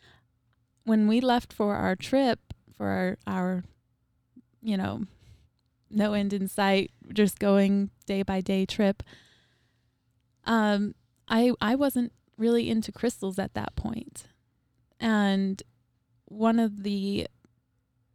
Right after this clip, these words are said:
amazing things that came from this trip across the country was regrounding back to Mother Earth, but then discovering the power of the crystals and having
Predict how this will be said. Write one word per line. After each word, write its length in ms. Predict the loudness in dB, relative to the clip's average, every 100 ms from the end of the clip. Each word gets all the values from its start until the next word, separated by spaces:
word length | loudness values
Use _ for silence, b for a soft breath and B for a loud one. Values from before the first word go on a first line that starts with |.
| _ _ _ -4
amazing 480 | 0 2 0 -2 -4
things 200 | -4 -4
that 100 | -6
came 320 | -4 -2 -2
from 460 | -2 -2 -2 -4 -6
this 440 | -4 -4 -6 -12 -16 _ _ _ _
trip 340 | -12 -6 -6 -8
across 500 | -10 -8 -8 -10 -16 _
the 60 | -12
country 520 | -6 -4 -4 -6 -2
was 600 | 0 2 2 0 -2 -8 -20 _ _ _ _ _
regrounding 640 | 2 2 4 2 0 0 0
back 220 | -2 -2
to 100 | 0
Mother 220 | 0 0
Earth, 320 | 0 0 0 -4 -14 _ _ _ _ _ _ _ _ _
but 180 | -4 0
then 420 | 2 4 4 0 -4 _ _ _ _
discovering 760 | -6 -4 -4 -2 -2 -2 -2 -4
the 100 | -8
power 320 | -4 -2 0
of 100 | -2
the 80 | -6
crystals 680 | -6 -6 -4 -6 -6 -8 -12 -12 -6
and 320 | -4 -2 -4
having 640 | -4 -4 -2 0 0 -2